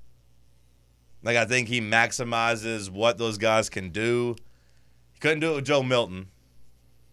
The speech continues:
and that was the only guy he couldn't really do it with. But outside of that, every stop he's had,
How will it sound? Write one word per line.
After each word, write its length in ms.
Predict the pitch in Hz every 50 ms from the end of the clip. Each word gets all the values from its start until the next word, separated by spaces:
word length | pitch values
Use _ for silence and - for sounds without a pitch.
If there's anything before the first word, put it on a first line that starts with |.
| - - -
and 80 | 104
that 100 | 107 117
was 140 | 120 117 110
the 40 | 117
only 140 | 117 117 110
guy 140 | 110 113 110
he 60 | 104
couldn't 180 | - 123 113 113
really 140 | 110 104 101
do 160 | 98 113 110
it 80 | 104
with. 200 | 95 95 95 92
But 120 | 95 117 131
outside 300 | 147 165 147 175 170 170
of 40 | 165
that, 300 | 170 170 165 165 - -
every 240 | 156 160 165 165
stop 280 | 147 - 165 160 160 156
he's 140 | 160 147 131
had, 420 | 147 143 147 156 156 156 139 127